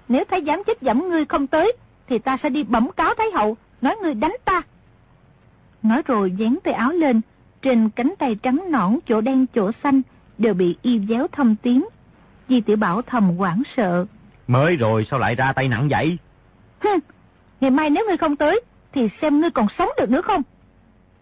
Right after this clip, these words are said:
Speaker 1: Đến tình cảnh này, Di Tiểu Bảo muốn không khuất phục cũng không được, đành gật đầu nói:
Speaker 2: "Ngày mai nô tài tới bồi tiếp công chúa chơi đùa." Nhưng công chúa đừng đánh nô tài nữa.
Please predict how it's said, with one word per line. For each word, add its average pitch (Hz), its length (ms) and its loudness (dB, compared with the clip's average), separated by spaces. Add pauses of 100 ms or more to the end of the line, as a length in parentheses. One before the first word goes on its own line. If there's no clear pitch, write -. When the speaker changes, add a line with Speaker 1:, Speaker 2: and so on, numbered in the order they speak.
(240)
Speaker 1:
Đến 247 240 0 (100)
tình 196 200 0
cảnh 202 260 0
này, 208 220 -2 (340)
Di 254 140 0
Tiểu 254 140 0
Bảo 226 260 0
muốn 277 380 2
không 233 300 0
khuất 381 160 -2 (140)
phục 196 160 0 (140)
cũng 208 180 0
không 254 280 0
được, 190 180 2 (360)
đành 196 300 0 (100)
gật 202 180 0 (120)
đầu 196 200 0
nói: 185 320 -4 (840)
Speaker 2:
"Ngày 104 100 0
mai 127 160 2
nô 135 120 2
tài 110 260 -2
tới 160 120 -6
bồi 110 200 0
tiếp 170 120 -2
công 131 240 0
chúa 180 140 0
chơi 139 80 2
đùa." 120 180 0 (420)
Nhưng 135 140 0
công 135 220 0
chúa 170 120 0
đừng 123 160 -2
đánh 180 140 -4
nô 170 100 -2
tài 117 200 0
nữa. 160 220 0